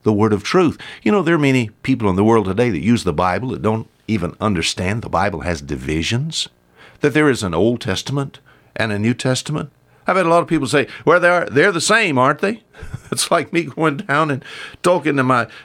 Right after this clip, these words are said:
dad about this particular net. I said, "Well, what about this here?" I said, "This'll work here." And he looks at me and he says, "No, that will not work. You know that. I've tried to teach you better than that." So with the Word of God, there's a command in the Bible to study,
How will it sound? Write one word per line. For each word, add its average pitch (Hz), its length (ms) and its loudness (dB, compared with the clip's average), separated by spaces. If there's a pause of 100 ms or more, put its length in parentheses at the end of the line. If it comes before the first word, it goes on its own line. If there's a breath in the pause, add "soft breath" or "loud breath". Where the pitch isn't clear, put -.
dad 170 320 2
about 143 280 2
this 131 120 -8
particular 147 480 0
net. 151 300 2
I 120 140 2
said, 139 240 -2
"Well, 143 260 4 (240 loud breath)
what 165 220 4
about 170 260 2
this 170 240 2
here?" 165 400 2
I 120 40 0
said, 131 220 0
"This'll 151 320 2
work 160 280 4
here." 196 180 4
And 160 80 0
he 98 80 -4
looks 127 240 0
at 95 80 -6
me 143 160 2
and 147 80 2
he 110 80 2
says, 101 300 0
"No, 131 480 2 (200)
that 123 220 -2
will 120 160 0
not 104 240 0
work. 87 180 -2
You 160 140 4
know 185 220 2
that. 90 180 -4
I've 104 140 -2
tried 131 180 2
to 104 80 -4
teach 139 320 -2
you 147 80 4
better 110 300 2
than 98 240 -8
that." 98 180 -2
So 180 300 0 (260 loud breath)
with 254 160 0
the 180 100 2
Word 170 220 4
of 113 160 -4
God, 73 520 -4 (440 soft breath)
there's 87 220 0
a 80 40 -2
command 101 400 -2
in 131 100 -6
the 87 60 0
Bible 73 440 -4
to 78 100 -8
study, 123 800 -2